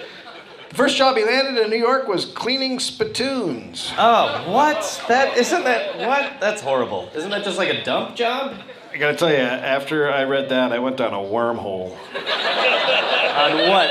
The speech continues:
Speaker 2: How dirty spittoons
Speaker 1: I just
Speaker 2: were?
Speaker 1: was looking at spittoon <laughs> stuff for
Speaker 2: Why
Speaker 1: hours.
Speaker 2: did it, wait, okay, do you know the answer to this? I was thinking about this the other day.
Speaker 1: You were thinking about spittoons the other day?
Speaker 2: Why do they ding?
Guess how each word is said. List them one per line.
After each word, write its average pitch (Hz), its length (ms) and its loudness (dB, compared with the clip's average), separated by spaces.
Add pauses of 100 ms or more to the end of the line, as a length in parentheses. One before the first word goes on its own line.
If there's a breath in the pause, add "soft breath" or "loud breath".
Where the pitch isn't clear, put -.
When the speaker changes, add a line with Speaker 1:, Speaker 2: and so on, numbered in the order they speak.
Speaker 2:
How 147 240 2
dirty 143 280 -2
spittoons - 300 -6
Speaker 1:
I 143 160 4
just 170 220 2
Speaker 2:
were? 233 160 0
Speaker 1:
was 135 220 -2
looking 139 480 0
at 113 160 -4
spittoon 151 760 -4
<laughs> - 20 -8
stuff - 580 -2
for 135 160 -4
Speaker 2:
Why - 800 0
Speaker 1:
hours. 311 180 6
Speaker 2:
did 262 220 2
it, - 60 -8
wait, 196 320 0
okay, 180 340 0
do 160 80 -2
you 208 60 0
know 226 100 0
the 202 120 -2
answer 202 260 -4
to 175 80 -2
this? 214 280 -6
I 160 120 0
was 165 140 0
thinking 190 200 -4
about 156 320 -2
this 160 200 -2
the - 220 -4
other 175 260 -2 (100)
day. - 380 -8
Speaker 1:
You - 80 -6
were 127 60 -4
thinking 151 120 0
about 143 160 0
spittoons 170 420 -2
the 190 80 -2
other 196 140 -4
day? 220 120 -2
Speaker 2:
Why 247 200 4
do 302 80 -2
they 277 180 -2
ding? 247 500 -2